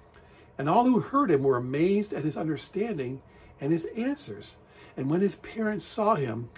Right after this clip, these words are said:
they were astonished. And his mother said to him, "Son, why have you treated us so? Behold, your father and I have been searching for you in great distress."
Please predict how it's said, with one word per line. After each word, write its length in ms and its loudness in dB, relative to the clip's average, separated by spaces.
they 120 0
were 280 0
astonished. 1000 -10
And 80 -8
his 100 -8
mother 220 2
said 240 -2
to 80 0
him, 140 -4
"Son, 420 0
why 240 -6
have 200 -2
you 100 -6
treated 440 -6
us 140 -10
so? 340 -12
Behold, 380 6
your 80 4
father 460 2
and 80 2
I 160 0
have 160 -2
been 160 -4
searching 500 0
for 160 -8
you 220 -4
in 100 -4
great 340 -2
distress." 760 -12